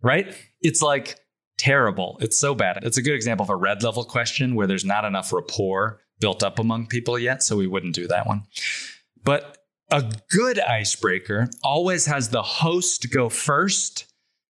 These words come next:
ask permission for who can go next, and then indicate to the group which way the round of icebreakers would go.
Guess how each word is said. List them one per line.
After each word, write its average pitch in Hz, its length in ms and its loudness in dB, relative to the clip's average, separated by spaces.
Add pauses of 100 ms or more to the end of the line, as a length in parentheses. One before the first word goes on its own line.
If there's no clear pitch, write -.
(240)
ask 151 420 0
permission 190 880 0
for 135 200 0
who 143 180 2
can 139 220 -2
go 117 180 2
next, 135 600 0
and 127 160 4
then 120 140 0
indicate 165 680 0
to 135 120 0
the 117 100 2
group 135 420 0
which 151 460 -2
way 123 460 0
the 117 100 0
round 107 240 2
of 98 80 0
icebreakers 98 640 -2
would 92 160 -6
go. 101 220 0